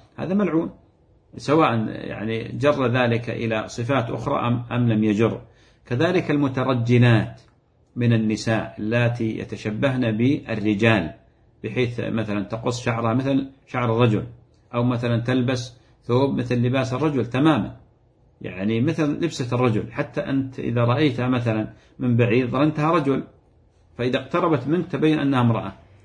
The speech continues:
هذا لعن يا أخواني وأخواتي، تنبهوا لهذا. بعض الناس الآن يقول لك: "أنا أعيش مع الموضة". لا، ما يجوز، يعني ما كل موضة تتوافق مع الشرع، ما كل موضة تتوافق مع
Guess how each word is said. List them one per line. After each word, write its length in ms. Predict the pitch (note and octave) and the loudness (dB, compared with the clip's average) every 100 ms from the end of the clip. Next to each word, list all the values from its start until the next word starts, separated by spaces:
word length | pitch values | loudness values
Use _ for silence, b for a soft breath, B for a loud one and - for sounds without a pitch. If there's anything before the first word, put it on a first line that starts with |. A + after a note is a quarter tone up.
| - | -12
هذا 380 | G2 G#2+ A2+ - | -6 -4 -4 -4
لعن 340 | C3+ D3+ D3+ | -2 -2 -2
يا 160 | B2 G#2+ | -2 -4
أخواني 400 | - A#2+ A#2 A2+ | -2 0 0 0
وأخواتي، 460 | G#2 - A#2 G#2+ | -4 -4 -2 -4
تنبهوا 500 | G2 - D#3+ - C#3+ | -4 -2 -2 0 0
لهذا. 340 | C#3 C3+ C#3 C3 B B B B | 0 0 -2 -4 B B B B
بعض 160 | C#3 B2+ | -4 0
الناس 340 | D3+ D#3 C#3+ | 2 2 0
الآن 220 | - D3 C#3+ | -2 -2 0
يقول 200 | C#3 C#3 | 0 -2
لك: 120 | B2+ | -2
"أنا 140 | C#3 | -2
أعيش 280 | C3 C#3+ - | 0 -2 -2
مع 120 | C3 | -2
الموضة". 460 | B2+ C#3+ C3 G#2 G2 - _ - | 2 4 4 0 -6 -14 _ -10
لا، 140 | B2+ | -6
ما 220 | C#3 F3 | -2 0
يجوز، 380 | F#3+ E3+ D3+ A#2 | 0 2 2 0
يعني 420 | A2 F#2+ G#2+ G#2+ - | -2 -2 -4 -4 -2
ما 180 | D#3 | -2
كل 200 | F#3 - | 0 -2
موضة 460 | D#3+ D3+ C3+ C#3+ D3+ - b b b | 0 2 2 0 -2 -8 b b b
تتوافق 540 | C3 C#3+ D3+ B2 A#2+ | -2 2 2 2 2
مع 140 | A#2+ G#2+ | 0 0
الشرع، 420 | - - G2 - _ _ _ _ _ _ _ _ _ - _ | -4 -4 -6 -10 _ _ _ _ _ _ _ _ _ -20 _
ما 200 | G#2 A#2+ | -2 0
كل 220 | B2+ A#2+ G#2+ | 0 2 2
موضة 340 | A2 G#2+ G#2+ | 2 0 -4
تتوافق 640 | - A#2+ A#2+ C3+ B2+ A#2 | -6 -2 2 2 2 -2
مع 360 | A2 A2 B2+ - | -2 -2 -2 -6